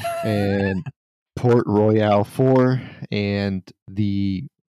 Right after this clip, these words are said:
Speaker 1: many times referenced on this podcast, Tales of Arise.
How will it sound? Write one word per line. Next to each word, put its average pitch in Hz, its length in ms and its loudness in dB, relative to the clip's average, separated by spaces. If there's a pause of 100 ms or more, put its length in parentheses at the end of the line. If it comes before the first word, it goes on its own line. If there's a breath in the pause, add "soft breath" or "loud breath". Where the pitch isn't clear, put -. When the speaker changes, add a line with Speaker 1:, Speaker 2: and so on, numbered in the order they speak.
Speaker 1:
many 104 680 0
times 98 380 -4
referenced 90 420 -4
on 92 160 -4
this 87 120 -8
podcast, 90 500 -6
Tales 104 300 -2
of 98 120 -2
Arise. - 560 -8